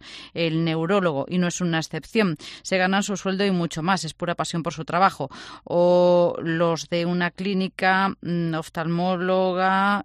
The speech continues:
eh, de oftalmología que ustedes entrevistan con, eh, frecuencia, pero bueno, pues ayer decía que, eh, los sanitarios estaban cansados y que fallecieron también,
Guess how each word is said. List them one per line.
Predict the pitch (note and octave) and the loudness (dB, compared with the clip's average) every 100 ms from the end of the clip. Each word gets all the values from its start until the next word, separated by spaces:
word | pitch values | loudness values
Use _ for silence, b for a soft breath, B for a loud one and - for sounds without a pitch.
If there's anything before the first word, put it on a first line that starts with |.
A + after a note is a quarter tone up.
| - | -6
eh, | E3 | -8
de | D3+ D3+ | -4 -6
oftalmología | D3+ D#3+ D#3+ - A3 | -4 -2 -2 0 -2
que | G3+ | -2
ustedes | D#3 F3+ F3 - B B - | -4 0 0 -2 B B -6
entrevistan | E3+ E3+ E3+ - E3 E3 | -2 -2 -4 -2 -2 -2
con, | E3 E3 D#3+ D#3+ | -2 -2 -2 -2
eh, | D3+ C#3 | -2 -4
frecuencia, | - E3 - G3+ G3+ - D#3+ B2+ | -6 -6 0 2 2 -2 -6 -6
pero | - E3 | -4 -6
bueno, | E3 C#3 | -4 -6
pues | C#3+ | -8
ayer | C#3+ D3+ E3+ F3+ B B B | -6 -2 -2 -2 B B B
decía | D3+ D3 - D#3 D#3+ | -10 -10 -6 -4 -4
que, | - D#3 - - | -4 -6 -6 -12
eh, | G#2 A2+ B2+ A#2 A2+ | -14 -10 -8 -8 -8
los | A#2 C3 B2+ - - - | -8 -8 -8 -12 -12 -10
sanitarios | C#3+ C#3+ C#3 D#3 D3 | -8 -8 -6 -6 -6
estaban | D#3 D3+ D3+ D3+ | -6 -4 -2 -4
cansados | C#3+ D#3 D3+ G#3+ G3 F#3+ G3+ - | -4 -4 -4 2 2 2 -2 -6
y | - | -10
que | C#3 | -10
fallecieron | D3 C#3+ C#3+ D3 D#3+ D#3+ D3+ | -8 -8 -10 -8 -6 -4 -4
también, | C#3 D#3 E3 D#3+ | -4 -4 -4 -4